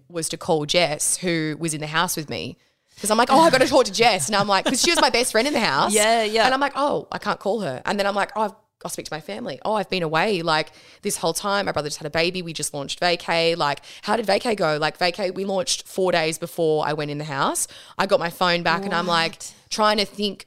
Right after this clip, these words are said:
Speaker 1: "Who do I call?" I called my mum. I cri-, like, cried. I was devastated 'cause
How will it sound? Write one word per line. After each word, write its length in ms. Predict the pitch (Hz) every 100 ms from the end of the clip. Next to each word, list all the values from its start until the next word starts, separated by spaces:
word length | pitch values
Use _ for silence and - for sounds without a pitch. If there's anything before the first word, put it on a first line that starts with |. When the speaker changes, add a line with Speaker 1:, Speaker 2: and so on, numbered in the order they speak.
| -
Speaker 1:
"Who 80 |
do 100 | 220
I 80 | 233
call?" 220 | - 180
I 60 | 165
called 220 | - 202
my 80 | 190
mum. 340 | 165 156 156 156
I 100 | 151
cri-, 180 | - 160 -
like, 160 | 147 -
cried. 400 | - 147 147 147
I 40 |
was 100 | 156
devastated 500 | 165 156 - 147 135
'cause 160 | 165 160